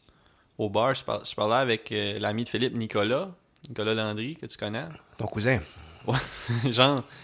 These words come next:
Speaker 1: Euh, pis c'est ça, il, il disait qu'il va à un gym, lui. Un gym, ça coûte un peu plus cher que mon gym, mettons. Ben, crissement plus cher. Mais sauf que c'est comme un gym spa. Fait comme, mettons, il va là,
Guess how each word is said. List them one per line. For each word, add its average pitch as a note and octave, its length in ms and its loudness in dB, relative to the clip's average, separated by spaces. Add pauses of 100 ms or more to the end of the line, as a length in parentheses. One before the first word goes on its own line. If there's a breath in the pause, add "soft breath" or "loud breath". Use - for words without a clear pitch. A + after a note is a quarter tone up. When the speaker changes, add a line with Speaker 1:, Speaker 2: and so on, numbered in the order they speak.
(480 loud breath)
Speaker 1:
Euh, G#2+ 480 6 (680)
pis B2 160 2
c'est B2 100 0
ça, D4+ 140 0
il, A3+ 80 0 (140)
il A#2 80 0
disait E3 140 -2
qu'il - 140 -6
va D#3 100 4
à E3+ 40 4
un B2 180 4
gym, D#3 320 0
lui. E3+ 300 0 (540 soft breath)
Un A2+ 260 0
gym, D3 300 0
ça - 180 -2
coûte - 160 -6
un G3 120 0
peu F#3 120 2
plus E3 120 2
cher - 200 4
que C#3+ 80 0
mon A#2 320 2
gym, A2 220 0
mettons. F#2+ 340 -6 (400 soft breath)
Ben, - 120 -2 (400)
crissement B2 340 -2
plus G#2+ 140 -2
cher. E2 260 2 (260 loud breath)
Mais A#2 60 -2
sauf F3 160 4
que E3 80 2
c'est - 100 2
comme E3+ 140 0
un C3 160 4
gym D#3+ 280 4
spa. - 600 2 (920 soft breath)
Fait B2+ 160 4
comme, C3+ 240 6
mettons, D3+ 560 4 (480)
il B2+ 140 -4
va C3 220 6
là, E3 440 4